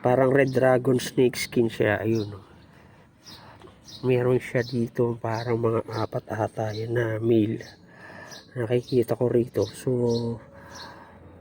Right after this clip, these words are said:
parang lumalabas, ah, dalawang, ano, ng kulay yung lumalabas sa kanya. Pero, ah, ano siya,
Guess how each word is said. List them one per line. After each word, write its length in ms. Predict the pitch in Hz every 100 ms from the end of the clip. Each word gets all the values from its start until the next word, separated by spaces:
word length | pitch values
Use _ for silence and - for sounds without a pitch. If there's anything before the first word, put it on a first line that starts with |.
| -
parang 240 | 123 131 135
lumalabas, 800 | 135 135 127 127 123 - - -
ah, 640 | 104 113 113 110 117 123 117
dalawang, 480 | 127 131 135 131 127 127 127 131 127 123 -
ano, 160 | 123 131
ng 480 | 135 131 131 131 131
kulay 480 | - 135 135 127
yung 160 | 131 131
lumalabas 560 | 123 123 127 127 123 -
sa 80 |
kanya. 240 | 113 110 107
Pero, 400 | - 131 127 113
ah, 240 | 120 117
ano 160 | 127 127
siya, 240 | - 113